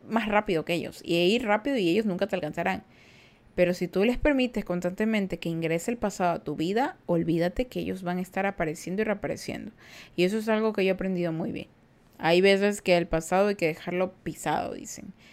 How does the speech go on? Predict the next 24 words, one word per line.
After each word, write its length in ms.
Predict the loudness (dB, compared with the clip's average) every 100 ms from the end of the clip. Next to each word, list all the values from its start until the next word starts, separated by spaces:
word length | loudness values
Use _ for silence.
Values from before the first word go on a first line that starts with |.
| -20 _
Por 180 | 4 4
más 320 | 6 4 2
que 120 | 0 -2
intentes 420 | 0 0 0 0
ayudar, 380 | 2 4 4 4
por 160 | 0
más 240 | 2 0 0
que 80 |
intentes 360 | -2 -2 -4 -6
hacer 220 | -4 -4
muchas 300 | -2 -4 -6
cosas, 380 | -4 -4 -4 -10 -10
al 140 | -8
pasado 460 | -8 -6 0 0 2
ya 180 | 0
pasó. 240 | -4 -8 -14 -20 _ _ _ _ _ _ _ _ -8
Enfócate 560 | -6 -2 0 2 0 0
en 80 | -4
tu 100 | -2
presente 560 | -4 -2 -2 0 -2 -2 -20 -20 -20 _ _ _ _
y 360 | 0 2 2 -2 -12 _
planea 500 | -2 0 2 2 0
tu 80 | 0
futuro. 380 | -6 -12 -12 -16